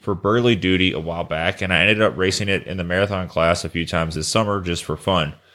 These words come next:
I'm racing everything single this coming summer, and since I have this super dope four two nine S L hanging out in my garage, I figured I would put it to good use. Living in Minnesota, or Minnesota, sorry,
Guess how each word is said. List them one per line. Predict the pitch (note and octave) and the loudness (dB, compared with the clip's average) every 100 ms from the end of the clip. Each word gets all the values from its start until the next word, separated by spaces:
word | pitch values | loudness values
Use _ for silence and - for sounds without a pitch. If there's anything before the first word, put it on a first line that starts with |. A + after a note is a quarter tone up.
| _ _ _ G2 | _ _ _ 0
I'm | F#2+ F#2 | 2 4
racing | G2+ G#2 G2 | 4 2 2
everything | G#2 C3 C3+ C3 | 2 4 2 0
single | - B2+ A2+ G2+ | 2 0 2 2
this | F#2+ | 2
coming | - F#2+ F2+ | 0 0 0
summer, | F2+ F2+ G2 G#2+ | 0 0 0 -2
and | F2 F#2 | -4 -4
since | - A2 G#2 | 0 0 4
I | G2 F#2+ | 2 2
have | G#2 F#2+ | 2 2
this | F#2 F#2 | 2 2
super | - A#2+ A#2+ | 2 0 0
dope | G#2 G2+ G#2 | 2 2 2
four | - G#2+ G#2 | 0 -2 0
two | G2 | -2
nine | G2 F#2+ F2+ | 0 0 2
S | C#2+ - | 2 2
L | F#2 F#2+ | 4 4
hanging | F#2 F#2 F#2 F#2 | 2 0 2 4
out | F2+ - | 2 2
in | F2+ | -2
my | D#2+ D#2 | 0 -2
garage, | D2+ A2+ C#3 C3 C3 | 0 0 4 4 2
I | - | -6
figured | - G2 F#2 | -2 0 2
I | E2+ | 2
would | E2 | 2
put | G#2 F#2 | 2 2
it | F#2 | 2
to | |
good | E2+ D#2 | 0 0
use. | F#2+ F#2 - - _ _ _ _ _ _ _ - | 2 0 0 -10 _ _ _ _ _ _ _ -2
Living | A#2 A#2+ A2+ | 2 4 2
in | G2+ | 0
Minnesota, | G2+ F#2+ - C3+ C3+ B2+ F#2 F#2 A2 - - | -2 -2 0 2 2 2 0 0 -2 -10 -8
or | F2+ | 0
Minnesota, | A2 G2 - - G#2+ G2+ F2 E2 - _ _ _ | 2 2 0 2 4 4 2 -2 -4 _ _ _
sorry, | - C#2+ D2+ | -8 -4 -2